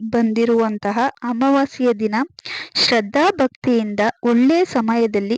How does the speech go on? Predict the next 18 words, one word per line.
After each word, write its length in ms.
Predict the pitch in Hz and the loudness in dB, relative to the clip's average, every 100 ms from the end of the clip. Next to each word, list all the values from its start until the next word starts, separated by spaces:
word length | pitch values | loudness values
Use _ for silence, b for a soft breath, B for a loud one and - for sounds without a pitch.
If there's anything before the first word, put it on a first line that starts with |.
| - | -4
ಪೂಜೆಯನ್ನ 640 | - 240 233 233 220 202 208 233 | 0 0 2 2 0 -2 -6 -4
ಮಾಡಿದ್ರೆ 540 | 214 202 196 196 226 240 | -2 -2 -2 -4 -4 -4
ಎಂಥದ್ದೇ 680 | 220 202 214 294 285 247 262 269 233 | -4 -4 -4 0 0 0 0 0 0
ದೋಷ 240 | 214 214 220 202 | 0 2 -2 -2
ಇರ್ಲಿ, 300 | 202 202 208 208 202 | -4 -8 -10 -8 -4
ದಾರಿದ್ರ್ಯ 580 | 208 226 269 247 233 208 | -2 0 0 0 0 0
ಇರ್ಲಿ, 260 | 208 202 - | -2 -8 -6
ಕಷ್ಟ 360 | - 226 - - 277 | -8 -8 -6 -2 -2
ಕಾರ್ಪಣ್ಯಗಳಿದ್ರೂ 920 | 269 220 208 220 208 208 208 202 202 196 | 0 -2 -2 -4 -4 -2 -2 -2 -2 -2
ಕೂಡ 200 | 196 220 330 B B B B - | -2 -2 -4 B B B B -2
ನಿವಾರಣೆ 540 | 233 233 226 220 233 254 | 0 2 2 2 2 0
ಆಗುತ್ತೆ. 460 | 196 196 - 208 - - | 0 -4 -4 -6 -6 -8
ಹಾಗಾಗಿ 640 | - 214 202 202 202 233 349 _ B B B | -6 -4 -2 -4 -4 -4 -6 _ B B B
ಮನೆಯಲ್ಲಿ 580 | 208 202 214 294 330 302 | -4 -2 2 2 4 4
ನಾವು 280 | 254 226 220 | 2 0 -2
ಮೊದಲು 400 | 208 196 262 269 277 | 0 0 2 2 2
ಪಾಸಿಟಿವಿಟಿ 880 | 254 240 302 - 359 349 311 269 285 277 | 4 4 4 0 2 2 2 2 0 0
ಇರುವಂತೆ 580 | 247 240 233 220 214 | 0 2 0 0 0